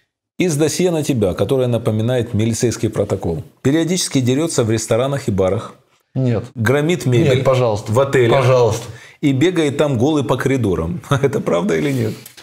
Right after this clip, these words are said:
Speaker 2: А, нет.
Speaker 1: Давай так, ты дерёшься или нет?
Speaker 2: Нет.
Speaker 1: Вообще нет?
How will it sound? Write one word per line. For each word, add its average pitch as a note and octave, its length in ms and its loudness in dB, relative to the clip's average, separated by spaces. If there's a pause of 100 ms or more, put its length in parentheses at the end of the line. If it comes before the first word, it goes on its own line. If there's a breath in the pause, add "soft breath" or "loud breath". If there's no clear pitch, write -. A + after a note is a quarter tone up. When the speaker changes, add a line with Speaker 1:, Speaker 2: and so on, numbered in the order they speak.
Speaker 2:
А, B2+ 240 2 (600 loud breath)
нет. A#2+ 260 -2 (580 loud breath)
Speaker 1:
Давай C#3 240 0
так, G#2+ 280 -2
ты C#3 80 2
дерёшься C3 440 0
или G#2+ 160 0
нет? D#2+ 180 -6
Speaker 2:
Нет. A2+ 340 -2 (300)
Speaker 1:
Вообще B2 460 0
нет? D#2+ 220 -2